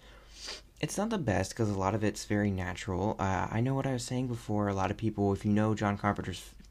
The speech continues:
John Carpenter's films, you might be being like, "Well, of course it's not gonna be perfect. It's always a low budget." And I know, I know, but still, it makes for a less entertaining watch for me.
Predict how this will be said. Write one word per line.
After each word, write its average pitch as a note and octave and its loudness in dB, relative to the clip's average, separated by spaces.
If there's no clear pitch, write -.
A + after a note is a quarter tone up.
John A2+ 4
Carpenter's A2+ 2
films, F#2+ 0
you B2 -2
might A2+ 2
be A2+ 0
being G#2 4
like, G2 -2
"Well, E3+ 2
of - -12
course G#3 2
it's E3+ 2
not E3 4
gonna D3+ 0
be C3+ -2
perfect. D#3+ -2
It's D3+ -4
always F3 2
a D3 0
low D3+ 6
budget." D3 4
And F#2 -4
I G2 -2
know, F3+ 2
I A2 0
know, G2+ 4
but - 2
still, - 0
it - 0
makes B2+ 0
for D#3 0
a D3 2
less B2+ 0
entertaining A2+ 0
watch F#3 -2
for F#2+ 0
me. F#2 0